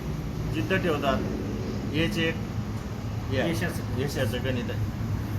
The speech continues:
Speaker 2: नक्कीच, अ, एक मौलिक सल्ला दिला आहे की, अ, एकीचं बळ फार मोठं आहे. सुख दुःख या नाण्याच्या दोन बाजू आहेत. कधी सुख आलं तर ते पचवायचं, दुःख आलं तर,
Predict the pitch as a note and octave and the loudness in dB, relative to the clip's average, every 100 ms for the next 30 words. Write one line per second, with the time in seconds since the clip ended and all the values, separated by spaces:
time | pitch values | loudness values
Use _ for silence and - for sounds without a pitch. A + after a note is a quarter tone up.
0 | - A3 B3+ D#4+ - D#4 D4 C4+ A#3+ G#3+ | 2 4 4 4 4 8 8 8 6 4
1 | - G3 - - - G3+ A3 A#3+ - A#3 | 0 -2 -2 -2 0 4 4 4 2 4
2 | A#3 A3+ A3+ A3+ A3+ A3 B3+ C4 A#3+ G#3 | 4 6 6 6 6 2 0 2 6 8
3 | G#3 G#3 G#3 F#3+ - A3+ A#3 A3 A3 G#3 | 8 6 2 0 0 2 4 4 4 4
4 | G3+ F3+ D#3+ F#3 D#3+ - - - - - | 4 2 0 2 2 0 -2 -2 -2 -2
5 | - - C4+ - A3+ - - C4 B3 G#3 | -4 0 2 4 4 4 6 6 8 8
6 | G#3 G3+ G#3 G#3 A3 G#3 G#3+ G#3 G3+ G#3+ | 8 6 2 2 0 2 4 4 4 4
7 | F#3+ F#3+ G3+ A3 - A3+ A3 A3 A3 A3+ | 4 2 0 0 0 2 4 6 6 2
8 | - G3+ A3 G#3 F#3 G#3 G3+ F#3+ F#3+ F3+ | 2 -2 0 0 -2 0 -2 0 -2 -4
9 | - A3 G#3 G#3 | 2 4 6 2